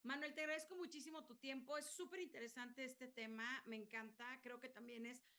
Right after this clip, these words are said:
importante como abrirnos y explorar, este, diferentes, eh, herramientas que tenemos por ahí y que de pronto a veces estamos pasando mucho más tiempo en el celular que,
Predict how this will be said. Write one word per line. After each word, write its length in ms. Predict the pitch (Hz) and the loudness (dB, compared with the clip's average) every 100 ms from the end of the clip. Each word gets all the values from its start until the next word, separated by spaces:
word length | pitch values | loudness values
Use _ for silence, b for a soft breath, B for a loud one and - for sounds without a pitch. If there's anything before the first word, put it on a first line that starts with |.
| B _ | B _
importante 640 | 233 220 226 220 226 254 247 | -6 -2 -2 0 -2 -2 -4
como 220 | 233 214 | -2 -2
abrirnos 460 | 214 226 247 254 | -2 -2 -2 -2
y 40 | 247 | -4
explorar, 560 | 247 208 202 208 214 - | -6 -6 -2 -2 -4 -4
este, 1000 | 226 214 - 208 202 190 180 180 180 175 B B _ - | -4 -2 -6 -6 -4 -4 -4 -4 -4 -6 B B _ -4
diferentes, 800 | 233 233 240 240 262 269 269 - | -2 0 0 0 2 0 0 -4
eh, 300 | 233 220 214 - | 0 0 0 -2
herramientas 800 | 240 220 226 233 240 359 - - _ _ - | -2 0 0 0 -2 -4 -6 -12 _ _ -10
que 80 | |
tenemos 340 | 208 208 220 247 | -6 -4 -4 -4
por 160 | 220 196 | -4 -4
ahí 360 | 196 320 381 b b _ - | -2 -4 -4 b b _ -12
y 80 | |
que 120 | 202 214 | -4 -4
de 60 | |
pronto 400 | 214 233 226 247 | 0 0 0 0
a 60 | 254 | 0
veces 400 | 233 254 247 - | 0 -4 -8 -10
estamos 380 | 202 214 220 247 _ _ | -4 -4 -4 -6 _ _
pasando 320 | 220 226 226 | -4 -2 0
mucho 240 | 233 233 226 | -2 -2 -2
más 180 | 208 - | -4 -4
tiempo 240 | 226 220 | -6 -4
en 60 | 226 | -6
el 80 | 220 | -4
celular 500 | 202 202 202 208 - | -2 2 2 2 0
que, 260 | 220 190 | -2 -2